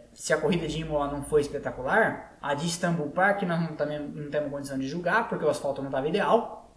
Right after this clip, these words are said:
Sim, Nürburgring também, mas Nürburgring já corre, às vezes corre, a última tinha sido em dois mil e treze, mas não é tão raro ver Nürburgring, né? É, mas, por exemplo, Mugello é uma pista sensacional. É, o anel externo do Bahrein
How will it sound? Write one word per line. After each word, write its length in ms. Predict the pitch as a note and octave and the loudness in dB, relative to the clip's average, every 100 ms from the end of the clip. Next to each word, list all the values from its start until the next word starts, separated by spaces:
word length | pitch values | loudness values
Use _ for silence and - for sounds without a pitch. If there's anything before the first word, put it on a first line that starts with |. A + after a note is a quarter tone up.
| _ | _
Sim, 240 | - F#3+ | 0 4
Nürburgring 560 | E3 D3 D#3 D#3 F3 F3+ | 4 4 2 2 2 4
também, 260 | G3 F3+ D3 | 4 4 2
mas 100 | C#3+ | 0
Nürburgring 520 | D3 D3+ D3+ E3+ F#3 | 0 -2 0 0 -2
já 240 | E3+ F#3 | 0 0
corre, 680 | F3+ E3+ D#3+ D3+ C#3 A#2 - - - | 2 4 4 4 0 -2 -8 -18 -10
às 200 | D3 B2+ | -6 -4
vezes 260 | D3 D3 | -4 -6
corre, 300 | - D3+ D3+ | -4 -2 0
a 40 | C#3+ | -2
última 260 | B2 C3+ | -4 -4
tinha 140 | C3 C3+ | -4 -6
sido 180 | C3 C3+ | -4 -4
em 40 | |
dois 120 | B2 | -4
mil 120 | C3+ | -4
e 40 | C3 | -2
treze, 280 | D3 D3+ D3+ | 0 2 0
mas 140 | C#3+ | -4
não 120 | D3+ | -4
é 80 | D#3 | -4
tão 160 | E3 E3 | -4 -4
raro 400 | C#3+ D3+ D3 B2+ | 0 2 2 0
ver 120 | C3+ | -2
Nürburgring, 600 | C3+ A#2 A#2 A#2 A#2 A2+ | -2 -4 -8 -8 -10 -10
né? 300 | A#2 D#3+ E3 - - _ - | -8 -8 -10 -20 -20 _ -8
É, 380 | C#3+ C#3 C3+ C3 - - - | 0 2 2 0 -6 -16 -4
mas, 140 | D3+ | -2
por 120 | D#3 | 0
exemplo, 220 | E3 D3+ D3 | 0 0 0
Mugello 440 | D3+ E3 G#3 G#3 | 4 10 12 12
é 40 | |
uma 220 | D#3 D3+ D3+ | 10 6 4
pista 300 | G3 F#3+ C#3+ | 4 4 0
sensacional. 1080 | F3+ E3 C3+ - B3 D#3+ F3+ - - - - _ _ - - | 0 0 0 2 4 4 4 2 -6 -16 -20 _ _ -18 -4
É, 640 | C3+ C3+ C3+ C3 C3 B2+ - - - - | 2 4 4 2 2 -2 -8 -12 -18 -2
o 200 | A3+ A3+ | 12 12
anel 240 | G3+ G3 | 12 10
externo 480 | F3+ - F#3 F#3 E3+ | 8 8 10 10 8
do 60 | D#3+ | 6
Bahrein 640 | D3+ C#3+ D#3 C4+ - - | 6 6 4 0 -4 -18